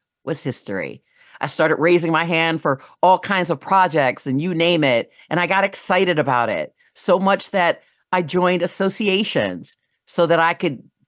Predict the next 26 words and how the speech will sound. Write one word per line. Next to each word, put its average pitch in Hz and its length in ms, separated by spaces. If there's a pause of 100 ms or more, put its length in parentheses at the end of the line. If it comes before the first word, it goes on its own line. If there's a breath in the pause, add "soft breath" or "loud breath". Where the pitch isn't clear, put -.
(120)
find 185 240
myself 160 380
deeper 160 400
and 143 120
deeper 143 520
into 147 440
the 127 100
craft 110 640 (760)
and 156 180
understanding 180 840
the 139 80
network 139 480
of 135 100
folks - 400 (360 loud breath)
who 180 380
did 156 220
this 170 240
for 160 280
a 147 100
lot 151 260
longer 208 320
than 196 140
I 196 160
did, 139 400 (1600)
and 190 300
was 175 220